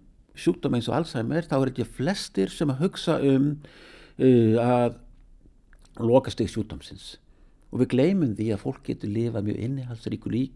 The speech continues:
uh, lífi í all mörg ár og sumir yfir áratug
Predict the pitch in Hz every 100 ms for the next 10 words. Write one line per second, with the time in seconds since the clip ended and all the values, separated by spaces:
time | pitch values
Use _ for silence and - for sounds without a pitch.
0 | - 101 98 95 123 170 127 104 143 -
1 | - - _ 101 156 190 - - 180 -
2 | 139 131 175 160 175 196 - 101 - 156
3 | 147 113 110 - - - 127 131 107 120
4 | 190 156 - 156 98 151 -